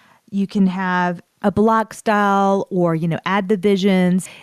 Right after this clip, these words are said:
It can be, you know, the sky's the limit. So you will know kinda what your theme and look for your business is, and your virtual assistant can help you design that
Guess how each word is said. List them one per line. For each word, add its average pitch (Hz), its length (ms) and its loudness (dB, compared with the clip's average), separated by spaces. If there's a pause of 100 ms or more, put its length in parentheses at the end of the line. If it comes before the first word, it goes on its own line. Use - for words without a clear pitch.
(280)
It 214 200 0
can 202 200 2
be, 185 320 2
you 180 200 -2
know, 156 120 0
the 151 80 -6
sky's 202 340 -2
the 196 100 -2
limit. 175 360 -4
So 190 100 -2
you 190 160 0
will 190 100 2
know 190 360 4
kinda 180 280 -4 (120)
what 185 240 -2
your 165 180 -4
theme 240 580 0
and 170 240 -4
look 196 240 -4
for 202 100 -8
your 165 140 -2
business 170 400 -4
is, 254 220 -2
and 190 120 -4
your 165 220 0 (560)
virtual 247 280 0
assistant 190 420 -4
can 175 120 -4
help 185 440 -4
you 165 440 0
design 165 760 -2
that 147 380 -4